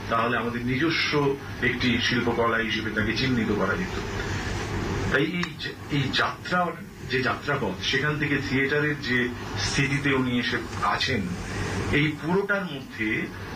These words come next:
নানাবিধ অভিজ্ঞতা উনি সঞ্চয় করেছেন এবং ভীত হয়েছেন। মাঝে মাঝে চ-, আহ, কি বলবো, আশঙ্কায় এবং দোলাচলে ভুগেছেন, নিশ্চিতভাবে ভুগেছেন। আমার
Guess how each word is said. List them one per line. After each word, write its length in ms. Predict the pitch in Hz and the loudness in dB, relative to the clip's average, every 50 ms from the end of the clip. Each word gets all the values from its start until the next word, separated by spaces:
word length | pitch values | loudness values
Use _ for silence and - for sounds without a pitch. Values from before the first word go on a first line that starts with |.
| - - | -2 0
নানাবিধ 420 | - 180 196 196 196 196 185 190 | 2 2 2 2 0 0 2 2
অভিজ্ঞতা 680 | 196 190 - - 135 123 156 151 - 143 156 151 151 147 | 2 2 0 -2 -2 -2 0 0 0 0 0 2 2 0
উনি 200 | 131 131 127 127 | 0 0 0 0
সঞ্চয় 360 | - 110 113 120 127 123 123 | 0 0 0 0 2 0 0
করেছেন 380 | - 156 156 165 160 190 202 | 2 0 0 0 2 2 0
এবং 240 | 180 151 143 131 120 - - - - - - - - | 2 2 2 2 2 0 0 -2 -4 -6 -6 -4 -2
ভীত 240 | - 120 151 - 143 | 0 2 2 2 2
হয়েছেন। 440 | 123 - - 85 - - - - - - - - - - - - - - - - | 2 0 -2 -4 -6 -6 -6 -6 -6 -6 -6 -6 -4 -4 -4 -4 -4 -4 0 0
মাঝে 240 | 240 247 254 240 147 | 2 2 2 0 0
মাঝে 380 | 151 156 147 143 143 139 - - - - - - - - - - - - - - | -2 -2 -2 -2 -4 -4 -6 -8 -10 -12 -12 -10 -10 -10 -8 -6 -6 -4 -2 0
চ-, 120 | - - 135 | 0 2 2
আহ, 540 | 123 117 117 113 110 110 107 104 101 95 - | 2 2 2 2 2 2 0 -2 -2 -2 -2
কি 60 | 139 | 0
বলবো, 340 | 131 135 131 - 110 110 - - - - | 2 2 2 0 -2 -6 -6 -8 -10 -6
আশঙ্কায় 760 | - - - - - 160 160 160 160 151 160 160 156 160 175 175 - - - 165 - - | -2 -2 0 2 2 2 2 0 0 0 0 2 2 0 0 -2 -6 -8 -8 -6 -4 -2
এবং 220 | - 123 123 127 127 | 0 2 2 2 2
দোলাচলে 500 | 120 120 123 135 135 139 143 135 131 123 | 2 2 2 2 2 0 -2 -2 -2 -2
ভুগেছেন, 420 | 117 113 107 110 104 92 110 120 | -2 -2 0 0 0 0 0 0
নিশ্চিতভাবে 560 | 123 131 - - - 190 175 160 147 147 147 | 2 2 0 0 0 0 2 2 2 2 2
ভুগেছেন। 340 | 135 123 123 143 139 147 151 | 0 0 0 -2 0 0 0
আমার 200 | 135 127 123 123 | 2 2 2 2